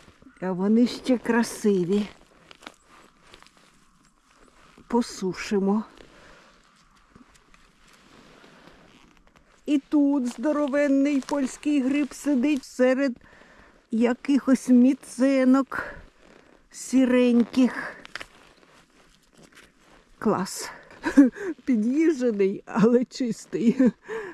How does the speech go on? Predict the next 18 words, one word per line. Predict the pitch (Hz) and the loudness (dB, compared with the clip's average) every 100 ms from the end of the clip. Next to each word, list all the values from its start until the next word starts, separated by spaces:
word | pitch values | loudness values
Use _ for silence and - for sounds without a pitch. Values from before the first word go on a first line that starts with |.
| - _ _ _ _ _ _ _ | -20 _ _ _ _ _ _ _
Зробила | 226 277 277 240 277 233 | -2 2 2 2 0 0
такий | 226 240 - 269 | -2 -4 -2 0
висновок, | 277 359 - 226 202 196 - | 0 -2 -2 -2 -2 -6 -10
що | - - 262 | -16 -2 2
мені | 247 277 330 | 4 4 0
треба | - 233 254 233 | -4 -2 -2 -2
було | 196 220 214 | 0 0 2
минулого | 220 240 247 220 202 202 208 | 2 2 2 0 -2 -4 -4
разу | 262 339 262 214 - - _ _ - | -4 -4 -4 -4 -6 -20 _ _ 0
пройтись | 226 214 - 311 - - | 0 0 -2 -6 -6 -8
тут | 269 247 | -6 -4
за | 185 220 | 0 0
чоловіком. | 240 - 240 240 196 180 - 196 175 - - - - | 0 0 0 0 -2 -6 -4 -4 -4 -10 -20 -20 -8
Подивіться, | 196 190 196 190 - 208 190 - - - - - 214 | -4 -2 -2 -4 -8 -12 -12 -14 -20 -20 -20 -8 -2
які | 185 - 220 | -2 -2 -4
великі | 196 202 202 285 - 208 | 0 0 0 -2 -4 -8
перерослі | 185 208 196 202 214 196 - 196 185 | -4 -2 0 0 0 -2 -4 -6 -4
гриби. | 170 190 190 170 285 320 | -2 -2 -2 -2 -4 -4